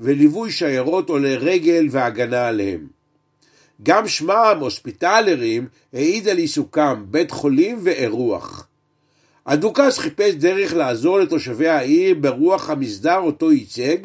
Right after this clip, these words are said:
והחליט לבנות בית חולים לחולי עיניים בירושלים.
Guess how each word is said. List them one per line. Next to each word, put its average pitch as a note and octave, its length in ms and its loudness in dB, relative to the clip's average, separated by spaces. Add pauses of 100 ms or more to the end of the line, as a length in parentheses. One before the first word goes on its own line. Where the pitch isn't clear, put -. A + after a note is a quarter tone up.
(500)
והחליט D#3+ 520 0
לבנות D#3 440 4
בית D#3 180 0
חולים F3 460 -6
לחולי D3+ 460 0
עיניים D#3 760 0
בירושלים. A2+ 800 -2